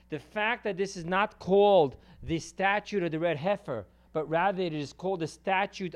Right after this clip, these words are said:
of the Torah, tells me that this statute is not just an individual statute,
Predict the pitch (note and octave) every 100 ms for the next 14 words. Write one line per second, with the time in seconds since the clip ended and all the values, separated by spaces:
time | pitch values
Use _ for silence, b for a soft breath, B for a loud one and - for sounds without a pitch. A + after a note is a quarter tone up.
0 | - F3+ G3 D#3+ D#3+ - G#3+ B3 A3+ D#3+
1 | C#3+ - b b b F#3+ G#3 A3 F#3+ G3+
2 | G3+ F3 C#3+ D#3 G3+ - - A3+ A3 A3
3 | G3+ F#3+ F#3 D#3 D3+ F3 G3 - E3+ F#3+
4 | E3+ C#3+ C3 B3+ G3+ G3 E3 - E3+ C#3+
5 | - D#3+ D3+